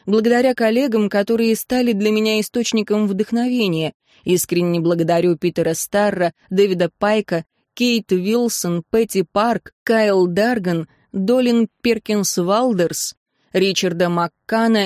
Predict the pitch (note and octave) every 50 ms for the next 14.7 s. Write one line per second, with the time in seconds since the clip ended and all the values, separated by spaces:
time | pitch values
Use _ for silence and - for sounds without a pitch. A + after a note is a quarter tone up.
0 | - - C#4 C#4 A3 A#3+ A3+ - - - A3+ G#3 F#3+ F#3+ F#3 - F#3 - - A#3
1 | G#3+ G#3+ F3+ F3+ - - C3+ - - _ _ _ _ _ - F3 F3 E3+ F3 F3
2 | D#3+ F3 F3 E3+ E3+ F3+ D#3+ - F3 E3+ E3 D#3+ E3+ E3 E3+ F3 E3+ F#3 G3 G3+
3 | G3 F#3 E3+ - - F#3+ F3 F3 E3+ F#3+ F#3 - - F#3+ F#3 F3+ F3+ F3+ F#3 E3
4 | F3 F#3+ F#3+ E3 F#3 A3 A#3 A3 F#3+ - G3 F#3 F3 E3+ F#3+ F#3+ G3 G#3 G3 -
5 | - - G#3 G3 F#3 - A#3 A3+ A3 G#3 G3+ G3 G3 F3+ F#3+ G3 F#3+ G3+ C#4 C#4+
6 | B3 G#3 F#3 - - F#3 F3+ F3 F3 F3 E3+ D#3+ - _ - - - B3 - C#4
7 | B3 A#3 C#4+ C#4+ C#4 - - C4+ B3+ B3+ C4 C4 C#4 C#4 C4+ B3+ A#3+ - - -
8 | - A#3+ - - B3 A#3+ A#3+ A3 G#3 A3+ - - A#3 A3+ A#3 A3+ A3+ G#3 - -
9 | G3 G3 F#3 G3+ G3+ F#3 - F#3 F#3 F#3 F#3 F3+ F3 - - E3+ F3+ F3+ F3+ F3
10 | F#3 F#3 F3+ F3+ F3 F3 F3+ F3 D#3+ G3 G3+ F#3+ F3+ F3 E3+ F3 F#3 F#3 F3+ F3
11 | - - E3+ E3+ E3+ E3+ - - A3+ C4 C#4 B3+ A3+ F#3+ F3 - _ _ _ _
12 | _ _ - B3+ C4 C4+ C4+ B3 A#3+ A#3+ A#3 G#3 G3 G#3+ C#4 D4+ C#4+ A3+ G3+ F#3+
13 | - F3+ F3+ E3+ F#3+ - _ _ _ - - G3 F#3 F3+ F3+ F3+ F3+ F3 F3 F#3+
14 | F#3 F#3 F3+ F3+ F3 E3+ - A3 A#3+ B3+ A#3+ G#3 -